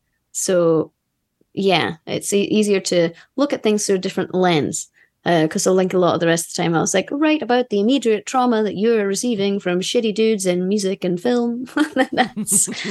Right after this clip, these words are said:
Speaker 1: what do you write about? There you get a time. But, uh, yes, I feel bad 'cause if anything, the most Googleable one, I, I, I feel a bit bad for him in a way 'cause he only got, like,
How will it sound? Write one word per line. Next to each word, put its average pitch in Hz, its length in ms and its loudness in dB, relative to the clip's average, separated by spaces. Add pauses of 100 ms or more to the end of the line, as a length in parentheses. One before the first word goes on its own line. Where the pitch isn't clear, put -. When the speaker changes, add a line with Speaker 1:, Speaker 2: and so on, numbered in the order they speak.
Speaker 1:
what 226 140 -2
do 254 80 -2
you 302 60 0
write 392 200 0
about? 302 220 -2
There 214 140 0
you 226 100 -2
get 247 140 -2
a 247 40 -4
time. 262 200 -4 (340)
But, 196 340 0
uh, 185 460 0 (200)
yes, 190 280 0
I 220 80 -4
feel 311 180 0
bad 262 300 2
'cause 220 160 -8
if 214 80 -6
anything, 226 300 2
the 208 60 2
most 208 380 0
Googleable 180 500 0
one, 170 360 -2 (680)
I, - 160 0 (140)
I, - 120 -8 (260)
I 208 80 -4
feel 220 180 0
a 196 40 -4
bit 185 140 -4
bad 208 280 0
for 185 100 -4
him 180 100 -2
in 180 80 -4
a 180 60 -4
way 185 140 0
'cause - 180 -10
he 190 120 2
only 190 200 0
got, 180 160 0
like, 170 180 0